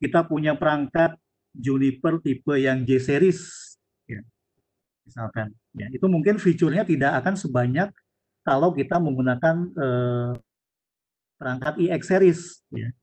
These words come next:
Karena dua perangkat ini adalah dua perangkat yang, yang satunya adalah berjalan di layer tiga, ya, meskipun bisa layer dua, tapi tidak sekomplit kalau kita menggunakan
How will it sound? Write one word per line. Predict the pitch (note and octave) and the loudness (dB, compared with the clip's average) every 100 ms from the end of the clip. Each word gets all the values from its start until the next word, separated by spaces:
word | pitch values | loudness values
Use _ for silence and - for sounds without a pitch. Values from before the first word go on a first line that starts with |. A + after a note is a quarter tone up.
| _ _ _ _ | _ _ _ _
Karena | C#3+ E3+ | -4 2
dua | E3 D#3+ | 2 2
perangkat | E3 C#3 D3 | -2 0 -2
ini | C3+ D3 G3 | 0 0 0
adalah | B2 C3+ | 2 0
dua | D#3+ B2 | 2 0
perangkat | A#2+ A#2 A#2 D#3+ | 0 -2 0 0
yang, | A#2+ C#3 E3+ - _ _ - | 0 0 -2 -6 _ _ -6
yang | B2 | -4
satunya | B2 B2 B2+ B2 D#3 C3+ | -2 -2 0 0 0 0
adalah | B2 C#3 | 0 -2
berjalan | A#2 A#2 A#2 B2+ A#2+ | -2 -2 0 0 0
di | A#2 A#2 _ _ _ _ _ C3 | -2 -2 _ _ _ _ _ -2
layer | B2+ B2+ B2 | 2 2 0
tiga, | B2+ G#2+ C#3 B2+ - _ | -2 0 -2 -2 -8 _
ya, | A#2 | -10
meskipun | A2+ - B2 D#3 | -8 -6 -2 -2
bisa | B2+ A#2+ D#3 | 0 0 0
layer | B2+ B2 A#2 | 0 0 -2
dua, | G#2+ B2 G#3+ C4 _ _ _ _ _ _ C3+ | -2 0 0 0 _ _ _ _ _ _ -8
tapi | B2 G3+ | -4 -2
tidak | E3+ C#3 D#3+ | -2 0 0
sekomplit | D#3+ E3 D3 D3 C#3+ G3 G3 | 0 -4 -2 -2 2 2 2
kalau | C3 C3 | -2 -2
kita | B2+ E3+ F3 | -2 0 0
menggunakan | C#3 B2 A#2+ A2+ - D3+ | 0 -2 -4 -6 -2 -2